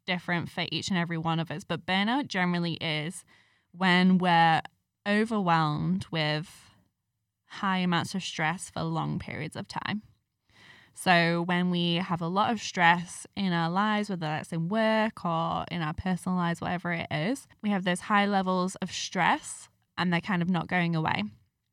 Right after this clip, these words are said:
And it's feeling overwhelming trying to just try and manage that and cope with that. And as you can imagine, high levels of stress for a, a long amount of time just means that we eventually just get fatigued from it.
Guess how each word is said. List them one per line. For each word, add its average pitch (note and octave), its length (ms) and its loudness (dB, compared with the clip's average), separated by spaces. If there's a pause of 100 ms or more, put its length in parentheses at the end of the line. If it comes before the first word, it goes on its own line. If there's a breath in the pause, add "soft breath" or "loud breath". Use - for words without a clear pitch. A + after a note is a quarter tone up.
(140)
And E3+ 240 4
it's - 180 -2
feeling F3+ 400 2
overwhelming E3+ 840 2 (400 loud breath)
trying F3 380 4
to D#3+ 680 -2 (380)
just B3 160 -4
try G4 160 -2
and D4+ 100 4
manage E3 380 4
that D#3 320 2
and D#3+ 440 -2
cope F3 300 -8
with F#3+ 160 -8
that. - 260 -4 (360 soft breath)
And A3+ 100 0
as G#3 140 4
you G#3 80 0
can G3 140 0
imagine, E3+ 500 0
high F3+ 240 0
levels E3 240 -2
of F3+ 100 -4
stress - 320 -6
for G3 140 -6
a, F#3 100 -4 (240)
a F3+ 100 -8 (320)
long F#3 220 0
amount F3 240 0
of A3 60 -6
time F3 320 0
just G3+ 180 -4
means F3+ 320 0
that - 280 -2 (400)
we G#3 80 -2
eventually F3 360 -2
just E3 200 -2
get - 180 -2
fatigued - 540 -6
from D#3 180 -4
it. - 160 -6